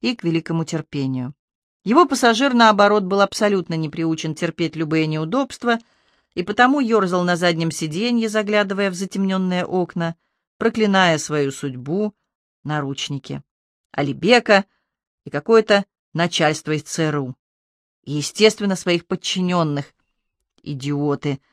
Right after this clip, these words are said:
кретины, тупицы. До сих пор не могут меня найти. «Не ори», — пригрозил ему Федотыч.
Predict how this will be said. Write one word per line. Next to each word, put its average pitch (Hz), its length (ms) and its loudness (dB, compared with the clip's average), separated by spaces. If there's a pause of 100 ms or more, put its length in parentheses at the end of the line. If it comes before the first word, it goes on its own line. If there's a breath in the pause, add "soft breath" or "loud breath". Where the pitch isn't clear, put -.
(180)
кретины, 185 680 0
тупицы. 208 800 -2 (380)
До 151 140 0
сих - 260 -2
пор 277 180 0
не 226 100 4
могут 190 300 0
меня 190 240 2
найти. 190 520 -2 (760)
«Не 135 220 -6
ори», — 170 400 2
пригрозил 160 500 0
ему 156 220 -2
Федотыч. 151 580 -2